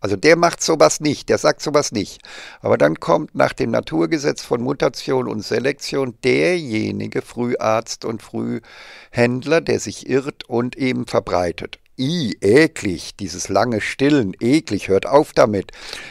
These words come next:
Äh, widerlich, äh, dieser Körperkontakt und dieser viele Sex und das viele Geschmuse, das ist ja krankheitsfördernd, das ist ja eklig, widerlich, ja. Und der macht... Äh,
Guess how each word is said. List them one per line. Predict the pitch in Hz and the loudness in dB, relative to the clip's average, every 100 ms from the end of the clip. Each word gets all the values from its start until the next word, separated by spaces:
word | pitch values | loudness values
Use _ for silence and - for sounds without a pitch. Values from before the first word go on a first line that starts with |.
| - | -6
Äh, | 117 110 95 | 4 6 6
widerlich, | 123 165 170 107 98 - - - | 0 8 8 8 2 -4 -6 -6
äh, | 117 | -4
dieser | 101 104 | 0 0
Körperkontakt | - 117 139 170 156 - - 98 - 95 - 110 | 2 6 6 6 4 2 0 -2 -2 -4 -2 -4
und | 90 | -4
dieser | 101 123 | 2 2
viele | - - 139 123 | 2 -6 -2 -2
Sex | - - 175 - - | -2 -2 -2 -2 -4
und | 120 | 0
das | 107 107 | 0 -2
viele | - 175 131 127 | -4 -8 -6 -6
Geschmuse, | - - 131 156 185 180 107 | -6 -6 -6 -4 -4 -2 0
das | 107 127 | -2 -4
ist | - | -4
ja | 117 | -4
krankheitsfördernd, | - 139 165 156 143 117 - 120 110 110 | 0 0 0 0 0 -2 -2 0 0 0
das | 98 | -4
ist | 113 | -4
ja | - | 0
eklig, | 143 180 - 107 - 131 | 2 0 -2 -6 -6 -6
widerlich, | 170 160 113 120 135 - | 2 6 6 4 -4 -6
ja. | 110 107 180 - - - - - - - - | 0 2 2 -2 -18 -20 -18 -18 -18 -20 -6
Und | - 135 - - | 0 0 -2 0
der | 76 71 73 87 | 4 6 8 6
macht... | 80 78 - - | 4 -4 -4 -8
Äh, | 117 - 123 | -4 -2 -2